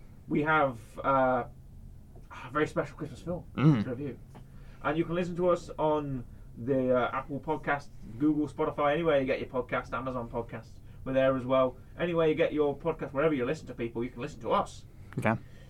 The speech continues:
Speaker 1: On whatever audio platform you listen on to, we're there.
Speaker 2: We are.
Speaker 1: It's time, long awaited, Corey. We've been waiting for this one ever since I,
Speaker 2: Yep.
Speaker 1: I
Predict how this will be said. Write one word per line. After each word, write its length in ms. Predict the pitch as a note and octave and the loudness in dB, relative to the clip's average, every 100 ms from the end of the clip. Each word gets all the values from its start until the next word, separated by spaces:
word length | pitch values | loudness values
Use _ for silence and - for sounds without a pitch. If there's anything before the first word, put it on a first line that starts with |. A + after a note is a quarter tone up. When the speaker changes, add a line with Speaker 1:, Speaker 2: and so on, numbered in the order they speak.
| - - - - | -18 -18 -18 -4
Speaker 1:
On 280 | C#3+ C#3+ C3+ | 2 4 4
whatever 320 | D3 D#3 D3+ | 2 4 4
audio 240 | C#3+ D#3 | 6 6
platform 580 | C3 E3 - C#3 B2+ A2+ - | 6 -2 -2 0 0 -2 -6
you 100 | B2 | -2
listen 320 | C3+ C#3+ A2+ | -2 -4 -4
on 160 | E3 E3 | -4 -4
to, 220 | G#2 A#2 - | -4 -6 0
we're 200 | E3 D3+ | 4 4
there. 280 | F#3 F#3+ - | 4 2 4
Speaker 2:
We 120 | G#2+ | 10
are. 240 | G#2+ A#2+ - - - - - - - | 12 12 10 -4 -18 -18 -18 -10 -6
Speaker 1:
It's 160 | D#3 | -6
time, 420 | - F3+ F3+ E3 D#3+ - - | -2 2 4 2 -2 -12 0
long 300 | F3 F#3 G#3+ | 4 6 4
awaited, 580 | G3+ F#3 F3+ E3+ C#3+ G#2+ | 8 12 12 10 -4 -8
Corey. 520 | - A#2+ A#2 A2 A2+ | -2 2 2 2 0
We've 100 | C3+ | -4
been 100 | C3 D3 | -6 0
waiting 200 | F#3+ C#3 | 0 0
for 120 | D3 | -2
this 140 | C3 | -4
one 100 | B2+ | -4
ever 100 | C3 | -4
since 220 | C3 B2 A2+ | -6 -6 -2
I, 140 | - - - | -2 -2 -2
Speaker 2:
Yep. 140 | G#2 | 0
Speaker 1:
I 120 | - | 0